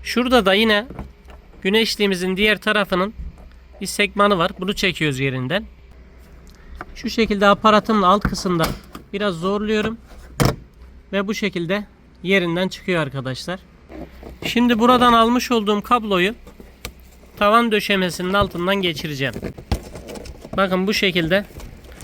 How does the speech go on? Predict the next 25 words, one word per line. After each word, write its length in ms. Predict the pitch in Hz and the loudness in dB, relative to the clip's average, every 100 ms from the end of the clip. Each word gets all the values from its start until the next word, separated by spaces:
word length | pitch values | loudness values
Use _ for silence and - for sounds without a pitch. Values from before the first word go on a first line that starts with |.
| - - - | -16 -6 -2
döşemenin 460 | 196 202 190 180 | 2 4 4 6
alt 220 | 196 202 | 6 4
kısmından 460 | - 165 165 165 196 | 2 -2 -4 0 2
alıyorum 400 | 185 175 175 147 | 2 2 2 0
kabloyu. 500 | - 147 127 127 156 - - - - - - - - - - - - - - | -2 -4 -2 -4 -4 -8 -20 -20 -20 -20 -20 -20 -20 -20 -18 -18 -18 -16 -2
Yine 200 | 202 208 | 0 2
bu 80 | 208 | 0
kısımdan 480 | 202 - 196 196 | -4 -2 2 4
da 60 | 175 | 2
geçiriyorum. 560 | 143 139 - 135 143 247 - - - - - - - - - - - - - | 0 -2 -2 -2 -2 -4 -10 -12 -12 -10 -6 0 0 0 -4 -14 -16 -12 0
Dediğim 320 | 196 208 247 | 2 4 4
gibi 160 | 226 196 | 4 6
özellikle 680 | 208 208 220 233 - 220 262 - - - - - - - - - - - | 4 4 2 2 0 0 0 -4 -6 -12 -20 -20 -20 -20 -20 -20 -20 -4
bu 280 | 220 240 - - - - - - - | 2 2 2 -8 -20 -20 -20 -20 -12
güneşliğin 680 | 160 190 233 240 - 202 190 | 0 4 4 2 2 2 4
bağlantı 400 | 190 202 220 - | 4 6 2 -2
kısımlarının 540 | - 220 202 190 240 | -8 -4 0 0 2
arkasından 580 | 233 202 202 - 165 151 | 0 0 -2 -4 -4 -4
şuradan 340 | 143 208 196 | -4 -4 -2
geçireceğim. 560 | 180 156 139 147 143 240 - - - - | 0 -2 -4 -8 -6 -8 -8 -20 -20 -8
Tekrardan 520 | - 214 196 175 226 | -4 0 0 0 0
sarkma 440 | 214 202 175 196 185 | 0 -2 0 0 0
vesaire 380 | 185 196 185 | 0 0 2
yapmasın 580 | 170 190 175 147 - 135 | 2 0 -2 -4 -2 -4
diye. 200 | 131 196 | -2 -6